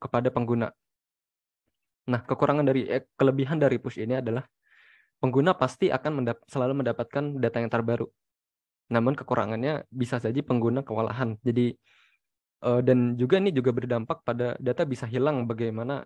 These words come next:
eh, eh, bila mana pengguna tidak siap seperti itu. Nah, yang dila-, yang digunakan oleh penelitian ini adalah model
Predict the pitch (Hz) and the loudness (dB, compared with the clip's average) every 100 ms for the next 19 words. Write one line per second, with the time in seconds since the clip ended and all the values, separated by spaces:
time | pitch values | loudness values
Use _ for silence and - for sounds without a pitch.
0 | _ 110 98 - 87 - - 135 135 127 | _ -18 -16 -14 -16 -12 -2 4 8 8
1 | 117 135 147 - _ - - _ 135 117 | 8 4 2 -2 _ -20 -20 _ -2 2
2 | 117 151 127 117 - 110 - _ _ - | 4 4 2 0 -2 -4 -6 _ _ -18
3 | - 80 - - _ _ _ _ _ _ | -14 -12 -12 -16 _ _ _ _ _ _
4 | _ 135 123 135 135 139 123 139 135 127 | _ 0 4 6 8 8 6 6 6 6
5 | 135 135 135 123 131 131 123 123 123 120 | 4 4 4 4 2 2 0 0 -2 0
6 | 156 117 113 113 120 117 | -2 0 0 0 0 0